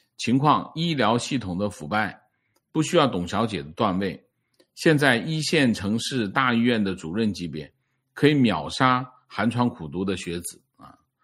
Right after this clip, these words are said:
比如，主任们都是同窗，他们的孩子交叉读对方的研究生或者博士，到对方的医院或者科室，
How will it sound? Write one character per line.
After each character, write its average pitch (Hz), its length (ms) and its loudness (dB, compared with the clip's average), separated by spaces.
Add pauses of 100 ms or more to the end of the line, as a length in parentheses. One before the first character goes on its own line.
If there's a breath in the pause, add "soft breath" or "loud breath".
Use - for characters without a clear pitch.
(140)
比 101 140 -4
如， 127 380 0 (280 soft breath)
主 110 180 0
任 160 160 6
们 127 180 4
都 139 160 0
是 127 140 -2
同 110 180 0
窗， 120 320 -2 (360)
他 143 140 2
们 151 60 0
的 139 60 2
孩 117 180 2
子 113 140 -4
交 117 220 0
叉 113 360 -2 (460)
读 120 140 2
对 135 180 4
方 127 180 2
的 117 120 2
研 107 180 0
究 117 100 0
生 113 240 -4
或 113 80 -2
者 101 120 -2
博 82 220 -6
士， - 300 -8 (600)
到 127 120 4
对 123 220 2
方 123 180 2
的 120 80 4
医 113 100 0
院 117 280 0
或 113 140 0
者 101 100 -2
科 113 220 2
室， - 260 -6